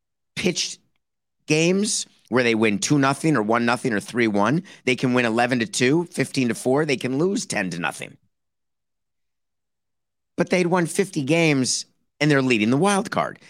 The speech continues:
They can't catch the Braves 'cause the Braves are having a historic season even for them. And you're talking about a team that won their division for, like, a decade in a row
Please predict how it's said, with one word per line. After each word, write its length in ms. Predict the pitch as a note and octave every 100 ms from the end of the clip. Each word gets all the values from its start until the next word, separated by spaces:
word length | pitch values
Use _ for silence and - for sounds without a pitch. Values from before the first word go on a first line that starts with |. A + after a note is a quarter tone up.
| - -
They 100 | G3
can't 280 | G3 C#3+
catch 280 | - B2 G#2+
the 80 | -
Braves 360 | G2 F#3 F3 -
'cause 140 | D3+
the 80 | C3
Braves 460 | G2+ G#2 G#2+ G2+ - - -
are 120 | A#2+
having 380 | G#2 G#2 A2+ G#2+
a 80 |
historic 480 | G#2+ B2+ - E3 D3+
season 320 | - D3 C#3
even 180 | D3+ C#3+
for 160 | C#3 C#3+
them. 300 | G3 F3 D3 - -
And 60 | D3+
you're 100 | D#3
talking 140 | D#3+
about 140 | C#3 B2+
a 40 |
team 300 | - D3 C3
that 120 | B2
won 160 | B2 B2+
their 120 | A#2
division 400 | A2+ A2+ A2 B2
for, 80 | A#2+
like, 140 | A#2
a 40 | G#2+
decade 420 | A2+ G#2+ A2+ G2+
in 60 | F#2
a 60 |
row 320 | F2 D2 C#2+